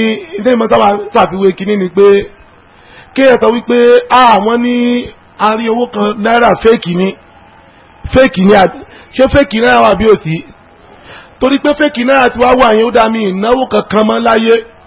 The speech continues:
Ẹ jẹ́ ká wá da gbogbo náírà tó wà ńlẹ̀, ká dànù. Ká wá sun ná. Ká ló wá pé, "Ah, torí pé fake ti wà." Àbí kí ẹ lápèjú ká sọ pé, "Ah, ṣé àwọn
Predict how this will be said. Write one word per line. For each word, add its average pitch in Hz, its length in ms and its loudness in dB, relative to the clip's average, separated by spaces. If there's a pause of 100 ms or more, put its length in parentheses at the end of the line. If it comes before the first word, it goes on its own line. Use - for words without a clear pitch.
(1500)
Ẹ 180 140 -2
jẹ́ 240 120 0
ká 240 140 0
wá 233 120 4
da 202 180 0
gbogbo 202 260 0
náírà 226 340 2
tó 202 120 0
wà 208 160 2
ńlẹ̀, 190 260 0 (240)
ká 202 160 0
dànù. 165 380 2 (680)
Ká 214 120 0
wá 233 180 4
sun 226 280 -2
ná. 240 120 2 (1000)
Ká 226 140 -2
ló 254 100 2
wá 247 120 4
pé, 240 180 2
"Ah, 247 160 2
torí 240 220 -2
pé 269 140 -2
fake 254 340 -4
ti 196 180 -6
wà." 180 180 2 (920)
Àbí 208 320 0
kí 302 80 -6
ẹ 311 160 0
lápèjú 294 440 0
ká 254 100 0
sọ 247 120 2
pé, 269 140 -4 (140)
"Ah, - 160 -8 (420)
ṣé 285 140 0
àwọn 247 340 4